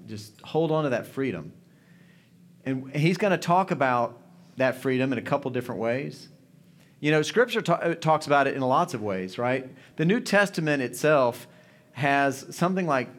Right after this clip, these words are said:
um, fifty different times it either says it or conjures up the image of freedom, like fifty different times. So there, there are lots going on with it.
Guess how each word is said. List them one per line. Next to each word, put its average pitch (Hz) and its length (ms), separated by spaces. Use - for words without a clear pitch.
um, 120 280
fifty 202 580
different 170 320
times 143 400
it 135 80
either 117 200
says 156 440
it 170 300
or 127 240
conjures 147 480
up 131 180
the 123 100
image 120 320
of 104 120
freedom, 87 400
like - 120
fifty 151 300
different 123 300
times. 95 420
So - 160
there, 131 140
there 139 160
are 143 40
lots 160 340
going 135 220
on 127 200
with 101 120
it. 107 160